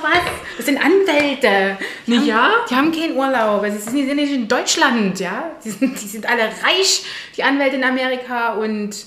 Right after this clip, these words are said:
Speaker 1: also zumindest wird's so verkauft. Und wenn du von Harvard kommst, hat sich das erledigt, dein Leben.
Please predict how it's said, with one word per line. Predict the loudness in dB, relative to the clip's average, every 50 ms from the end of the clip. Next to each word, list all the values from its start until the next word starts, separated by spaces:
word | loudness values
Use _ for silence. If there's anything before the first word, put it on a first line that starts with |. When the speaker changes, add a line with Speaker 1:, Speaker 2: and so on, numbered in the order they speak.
| -20 -20 _ _ _ _ -16
Speaker 1:
also | -14 -14 -12 -10
zumindest | -8 -8 -8 -8 -10
wird's | -10 -10 -10
so | -10 -10
verkauft. | -10 -10 -10 -8 -6 -6 -6 -8 -8
Und | -8 -6
wenn | -6
du | -6 -6 -6
von | -4 -4 -2
Harvard | 0 0 0 0 -2 -4
kommst, | -4 -2 -2 -2 -4 -6 -10 -16 -20 -20 -20 -20 -14 -12 -10 -10 -10 -10 -14 -16 -20 -14 -10
hat | -10 -8 -8
sich | -6 -6
das | -4 -4 -4 -2
erledigt, | -2 0 0 0 0 -2
dein | -2 -2 0 0
Leben. | 0 2 2 0 0 -2 -4 -6 -8